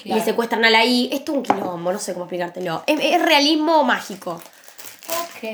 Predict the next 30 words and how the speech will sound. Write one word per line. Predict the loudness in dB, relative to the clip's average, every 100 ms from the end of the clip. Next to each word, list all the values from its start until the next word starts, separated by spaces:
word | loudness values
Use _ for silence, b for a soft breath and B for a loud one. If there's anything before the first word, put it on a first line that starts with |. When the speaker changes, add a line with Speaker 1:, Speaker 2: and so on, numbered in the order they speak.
| -8 -8 -8 -10 -14 -20 -20 -20 -16 -14 -14 -16 -18 -18 -16 -16 -16 -6
Speaker 2:
Entonces, | -2 -2 -2 -6 -8 -10 -14 -14 -6
no | -4 -4 -2
creo | -2 -2
que | -6
tu | -10
personaje | -10 -8 -6
favorito | -6 -6 -6
salga | -6 -4 -2
de |
ahí | 0 -2 -6
porque | -10 -10 -10 -10 -12
como | -12 -12
que | -14
se | -18
va, | -12 -10 -10 -8
bueno, | -6 -4
igual | -4 -6
sí, | -6 -6 -6
porque | -6 -12 -12
puede | -6 -6
ser | -4 -8
que | -8
sea | -8 -8
un, | -10 _ b b b b
ah, | -4
pará. | 0 0 -2 -14 _ _ _ _ _ _ _ _ -6
Cuando | 0
hablamos | 2 2 0
de | -2
personaje | -2 -2 -2